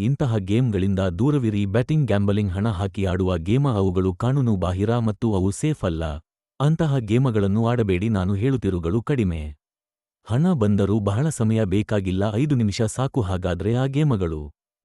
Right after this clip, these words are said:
ಒಂದು Google Opinion Rewards ಬಹಳ ದುಡ್ಡು ಬಂದಿರಬಹುದು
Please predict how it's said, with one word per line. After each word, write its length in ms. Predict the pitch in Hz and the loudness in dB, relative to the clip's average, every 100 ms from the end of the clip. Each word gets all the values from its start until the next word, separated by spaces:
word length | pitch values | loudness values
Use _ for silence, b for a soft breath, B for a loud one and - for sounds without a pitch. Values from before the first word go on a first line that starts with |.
| - | -4
ಒಂದು 260 | 104 120 117 | 0 2 2
Google 420 | 98 127 165 180 | 2 2 4 4
Opinion 460 | 139 113 110 117 107 | 4 2 2 0 0
Rewards 580 | 98 104 104 107 104 98 | 2 2 2 0 -2 -4
ಬಹಳ 280 | 98 123 143 | 0 0 0
ದುಡ್ಡು 320 | 113 110 110 | -2 0 0
ಬಂದಿರಬಹುದು 840 | 95 98 101 87 92 110 104 | 2 2 0 0 -2 0 0